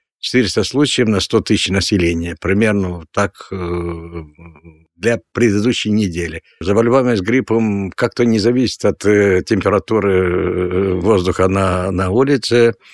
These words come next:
И наоборот, чем холоднее, чем грипп лучше распространяется, потому что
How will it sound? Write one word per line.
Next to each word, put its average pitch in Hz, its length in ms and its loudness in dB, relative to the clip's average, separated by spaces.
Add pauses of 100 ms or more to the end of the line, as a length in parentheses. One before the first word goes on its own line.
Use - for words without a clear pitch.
(240)
И 123 220 0
наоборот, 123 500 4
чем 139 240 0
холоднее, 117 640 2
чем 113 300 0
грипп 104 320 -2
лучше 107 280 0
распространяется, 104 1000 0
потому 104 460 -2
что 101 280 -2